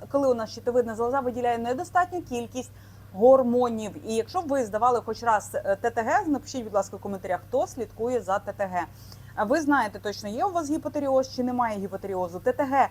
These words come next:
вище двох — це вже ознака субклінічного гіпотиріозу. Т Т Г вище десяти — це вже потрібно замінну гормонотерапію.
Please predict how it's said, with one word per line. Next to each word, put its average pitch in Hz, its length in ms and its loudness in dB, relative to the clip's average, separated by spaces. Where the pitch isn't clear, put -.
вище 233 400 2
двох — 233 420 -2
це 254 120 2
вже 220 360 0
ознака 208 420 -2
субклінічного 196 680 -10
гіпотиріозу. 190 640 -6
Т 247 100 6
Т 262 100 2
Г 247 200 4
вище 226 340 -2
десяти — 240 440 -2
це 254 80 -2
вже 196 300 -2
потрібно 247 440 -2
замінну 214 380 -6
гормонотерапію. 202 840 -6